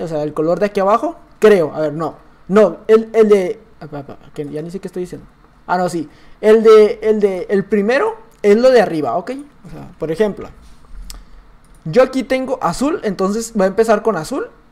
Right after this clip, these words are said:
Y, y end, o sea, el, el final va a ser con, con, con morado. Entonces va a ser azul y luego se irá cambiando a morado, ¿ok? Y luego, esto de Gradient Start Alpha y Gradient End Alpha. Esto es por si acaso quieres que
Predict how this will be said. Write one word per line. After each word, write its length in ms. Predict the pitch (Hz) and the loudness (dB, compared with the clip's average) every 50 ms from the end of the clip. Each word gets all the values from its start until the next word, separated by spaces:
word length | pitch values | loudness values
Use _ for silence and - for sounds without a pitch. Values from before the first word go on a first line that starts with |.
| _ _ _ _ _ _ _ - | _ _ _ _ _ _ _ -6
Y, 240 | 190 190 190 185 - _ | -6 -6 -6 -8 -10 _
y 300 | 196 190 190 185 175 - _ | -6 -4 -4 -4 -4 -6 _
end, 360 | 233 269 320 277 220 - - - | -2 -2 0 -2 -2 -6 -8 -10
o 80 | 156 175 | -10 -6
sea, 160 | 165 160 151 | -4 -4 -4
el, 100 | 151 151 | -4 -4
el 160 | 143 165 156 | -4 -6 -6
final 380 | 139 175 208 240 247 226 185 170 | -6 -4 0 0 0 0 -2 -4
va 40 | 170 | -4
a 40 | |
ser 180 | - 185 165 156 | -4 -4 -6 -4
con, 360 | 196 180 175 170 165 165 190 - _ | -6 -6 -6 -6 -10 -14 -18 -20 _
con, 260 | - 170 165 156 156 | -8 -8 -8 -8 -10
con 200 | 156 - 160 156 | -10 -8 -8 -6
morado. 320 | 160 180 202 254 277 202 170 | -4 -2 -2 -2 -2 -4 -8
Entonces 240 | 151 143 160 156 151 | -10 -8 -6 -6 -6
va 60 | 156 | -6
a 40 | 151 | -6
ser 200 | - 165 151 - - - - - - - _ | -6 -8 -10 -10 -18 -20 -20 -20 -20 -10 _
azul 520 | 151 147 147 - - 233 262 285 302 262 | -6 -6 -6 -6 -6 -4 -4 -4 -4 -4
y 60 | 240 | -2
luego 140 | 202 185 190 | -2 -2 -2
se 160 | 190 208 185 175 | -2 -2 0 0
irá 200 | 175 175 - - | 0 -2 -2 -2
cambiando 320 | - 196 190 190 190 202 | -2 -4 -2 -2 -4 -4
a 40 | 208 | -2
morado, 360 | 202 175 151 - 120 - - | -2 -2 -2 -2 -4 -6 -10
¿ok? 140 | 156 180 247 359 - - _ _ _ _ _ _ _ - _ - _ - _ _ _ _ _ - | -10 -10 -10 -10 -10 -14 _ _ _ _ _ _ _ -20 _ -20 _ -20 _ _ _ _ _ -4
Y 60 | 208 | 0
luego, 420 | 220 240 254 240 185 139 120 - - - _ _ _ _ _ _ - _ - _ - - - - - - | 2 4 6 6 4 4 0 -6 -14 -20 _ _ _ _ _ _ -20 _ -20 _ -20 -20 -20 -20 -14 -4
esto 300 | 190 196 - - 240 247 | -4 -4 0 2 4 6
de 160 | 233 226 202 | 6 6 4
Gradient 560 | 165 185 190 208 226 240 247 262 277 269 - 214 | 4 4 6 6 6 6 4 0 -4 0 0 0
Start 500 | 190 - - - - 202 208 208 - - - | 0 0 -2 0 0 0 0 -2 -6 -6 -2
Alpha 500 | 185 214 233 240 - 311 330 330 - - | 2 2 2 2 4 2 2 2 0 -6
y 120 | 220 202 175 | -8 -8 -8
Gradient 500 | 151 156 185 208 220 233 254 262 262 247 - - | -6 0 2 4 4 4 2 -2 -6 -10 -8 -2
End 280 | 208 226 247 240 - - - | 0 0 0 -2 -8 -6 -4
Alpha. 400 | 160 170 160 - 151 117 107 - | -4 -4 -4 -6 -10 -12 -12 -2
Esto 320 | - 240 277 262 - - 226 | -2 0 0 0 0 0 0
es 80 | 220 | 0
por 200 | 220 - 220 208 | 2 0 0 0
si 100 | 202 214 | 2 -2
acaso 340 | 185 160 - 185 175 220 220 | -4 0 0 0 0 0 -2
quieres 260 | 220 233 233 247 240 | -2 -4 -6 -6 -6
que 240 | - 247 185 147 - | -4 -6 -6 -6 -6